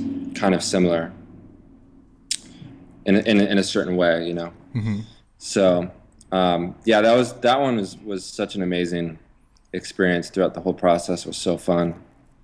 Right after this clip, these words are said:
Speaker 1: It really works, yeah.
Speaker 2: No, that, it definitely works. Where did, <laughs> where did the, the goggles, I, I mean, you know, there's not a lot of, you know, physical visual elements in it,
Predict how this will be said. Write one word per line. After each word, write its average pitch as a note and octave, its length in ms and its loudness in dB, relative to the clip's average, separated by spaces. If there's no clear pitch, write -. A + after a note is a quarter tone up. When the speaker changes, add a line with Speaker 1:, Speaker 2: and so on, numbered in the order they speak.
Speaker 1:
It F2+ 140 0
really F2+ 180 6
works, F2 440 2
yeah. F2+ 300 2
Speaker 2:
No, G#2+ 200 0
that, G#2+ 260 -4
it G#2+ 160 -8
definitely G#2+ 840 -2
works. A2 320 -2
Where C3+ 140 2
did, E3 180 0
<laughs> - 20 -12
where C#3 200 0
did D#3 200 2
the, C#3 200 0
the A#2+ 120 -6
goggles, A#2+ 580 0
I, A2 180 -4
I A2+ 40 -4
mean, B2 360 -4
you A#2 100 -10
know, A2 140 -2
there's A2+ 300 -6
not C#3 240 2
a C#3 40 -2
lot B2+ 180 2
of, A2+ 200 -6
you A2+ 80 -4
know, G#2 80 -6
physical A2+ 380 -6
visual G#2 420 -4
elements G#2 400 -6
in G2 120 -10
it, F#2+ 180 -14